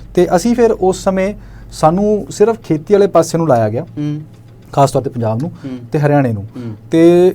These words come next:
Speaker 1: ਜਿਹੜੇ ਸਾਡੇ ਕੁਦਰਤੀ ਸੰਸਾਧਨ ਸੀਗੇ, ਸਾਨੂੰ ਉਹਨਾਂ ਬਾਰੇ ਕਿਸੇ ਨੇ ਕੋਈ ਗੱਲਬਾਤ ਦੱਸੀ ਨਹੀਂ।
Speaker 2: ਹੂੰ।
Speaker 1: ਸਾਡੇ ਖੇਤਾਂ ਦੇ ਵਿੱਚ, ਅ, ਮੈਂ ਤੁਹਾਨੂੰ ਐਗਜ਼ਾਮਪਲ ਦੱਸਦਾ,
Speaker 2: ਹੂੰ।
Speaker 1: ਪੁੱਠ ਕੰਡਾ ਨਾਮ ਦੀ ਇੱਕ ਜੜੀ ਹੁੰਦੀ ਹੈ।
Speaker 2: ਹੂੰ।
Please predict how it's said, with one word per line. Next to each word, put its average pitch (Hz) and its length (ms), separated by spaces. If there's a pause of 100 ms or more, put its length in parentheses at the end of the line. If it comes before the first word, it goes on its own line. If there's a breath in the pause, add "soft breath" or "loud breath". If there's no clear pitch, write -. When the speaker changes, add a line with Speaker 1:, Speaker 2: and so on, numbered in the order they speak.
Speaker 1:
ਜਿਹੜੇ 185 260
ਸਾਡੇ 185 200
ਕੁਦਰਤੀ 175 280
ਸੰਸਾਧਨ 165 380
ਸੀਗੇ, 165 240
ਸਾਨੂੰ 165 260
ਉਹਨਾਂ 196 160
ਬਾਰੇ 156 300 (180)
ਕਿਸੇ 147 180
ਨੇ 143 120
ਕੋਈ 139 100
ਗੱਲਬਾਤ 120 300
ਦੱਸੀ 113 280
ਨਹੀਂ। 104 200
Speaker 2:
ਹੂੰ। 127 140 (180)
Speaker 1:
ਸਾਡੇ 175 380
ਖੇਤਾਂ 185 500
ਦੇ 180 140
ਵਿੱਚ, 151 500 (240)
ਅ, 139 40
ਮੈਂ 139 140
ਤੁਹਾਨੂੰ 156 180
ਐਗਜ਼ਾਮਪਲ 135 340
ਦੱਸਦਾ, 117 280
Speaker 2:
ਹੂੰ। - 340
Speaker 1:
ਪੁੱਠ 202 160
ਕੰਡਾ 160 280
ਨਾਮ 143 180
ਦੀ 131 80
ਇੱਕ 127 180 (280)
ਜੜੀ 127 220
ਹੁੰਦੀ 107 260
ਹੈ। 98 80 (100)
Speaker 2:
ਹੂੰ। 139 140